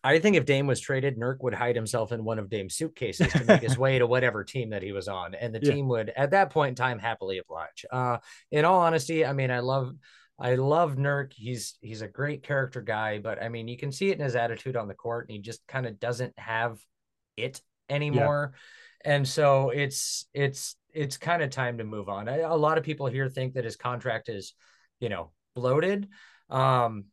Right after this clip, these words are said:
Speaker 1: I say look around salaries in the N B A and where the, where the cap is going. And, you know, seventeen million dollar contract nowadays is kinda like what ten million was, you know, three years ago. So, but yeah, it's, it's kinda what,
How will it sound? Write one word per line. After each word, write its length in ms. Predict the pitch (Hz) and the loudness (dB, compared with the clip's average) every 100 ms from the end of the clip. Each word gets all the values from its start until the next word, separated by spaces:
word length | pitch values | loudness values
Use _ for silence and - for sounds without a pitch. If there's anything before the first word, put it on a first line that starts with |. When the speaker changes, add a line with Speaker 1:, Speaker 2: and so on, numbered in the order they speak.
| _ _ | _ _
Speaker 1:
I 200 | 120 135 | 0 0
say 240 | 135 135 127 | 2 0 2
look 200 | 123 127 | 2 0
around 260 | 123 117 | -2 -2
salaries 580 | - 120 120 120 120 107 | -2 0 0 0 -4 -6
in 80 | 117 | -6
the 80 | 113 | -6
N 100 | 107 | -4
B 140 | 113 | -4
A 160 | 113 117 | -2 -2
and 100 | 110 | -4
where 140 | 110 | -6
the, 60 | 113 | -6
where 260 | 131 117 107 | -4 -4 -4
the 60 | |
cap 300 | 101 123 120 | -4 -4 -4
is 140 | 107 90 | -6 -4
going. 560 | 123 131 139 147 147 | 0 2 0 -2 -6
And, 200 | - 113 | -6 -8
you 120 | 110 104 | -6 -4
know, 240 | 101 101 _ | -4 -6 _
seventeen 680 | - - 123 127 127 127 120 | -12 -6 -4 -4 -6 -6 -6
million 260 | 120 113 113 | -4 -4 -2
dollar 240 | 117 104 | -2 -4
contract 480 | - 120 113 107 - | -6 -8 -6 -8 -6
nowadays 480 | 110 123 135 143 117 | -4 -2 -4 -4 -8
is 120 | - | -10
kinda 200 | 120 113 | -8 -6
like 200 | 107 104 | -8 -8
what 220 | 110 104 | -10 -10
ten 240 | - 113 113 | -12 -12 -8
million 340 | 117 113 113 | -8 -8 -8
was, 500 | 110 110 107 - - - | -6 -6 -6 -12 -14 -12
you 80 | |
know, 120 | 95 95 | -10 -10
three 300 | - 113 104 | -10 -10 -8
years 220 | 117 120 | -8 -4
ago. 280 | 139 147 147 | 2 2 0
So, 460 | 135 107 95 92 _ - - - - _ - | -4 -6 -4 -6 _ -20 -20 -20 -20 _ 2
but 140 | 156 | 4
yeah, 240 | 139 104 151 | 6 4 4
it's, 400 | 160 165 - - | 6 6 0 2
it's 500 | 196 165 160 156 - | 6 6 4 0 0
kinda 220 | 165 151 | -2 -2
what, 140 | 156 | -2